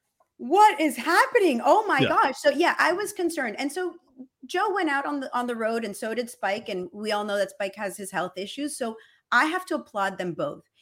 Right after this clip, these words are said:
Speaker 1: because this is a thankless job. You go out there. I was out on the road with them at several stops. I hosted Spike here in Miami.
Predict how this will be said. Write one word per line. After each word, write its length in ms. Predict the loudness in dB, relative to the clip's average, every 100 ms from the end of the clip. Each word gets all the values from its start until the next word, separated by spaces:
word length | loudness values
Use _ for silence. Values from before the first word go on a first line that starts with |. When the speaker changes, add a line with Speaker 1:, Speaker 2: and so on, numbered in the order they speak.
| _
Speaker 1:
because 220 | -6 -4
this 160 | -2 -2
is 120 | 0
a 80 | -2
thankless 580 | -2 -2 -2 -2 -6 -6
job. 280 | -4 -4 -2
You 120 | -4
go 160 | -2 0
out 220 | 4 4 4
there. 140 | 0 2
I 100 | 2
was 200 | 2 0
out 160 | 0 2
on 100 | 0
the 100 | 0
road 220 | 0 0
with 120 | -2
them 140 | -4 -4
at 160 | -4
several 280 | -4 -2 -2
stops. 420 | -2 0 0 0 -6
I 120 | -4
hosted 420 | -2 -4 -4 -8
Spike 320 | -6 -4 -4
here 160 | -2 -2
in 80 | 0
Miami. 480 | -2 0 0 -2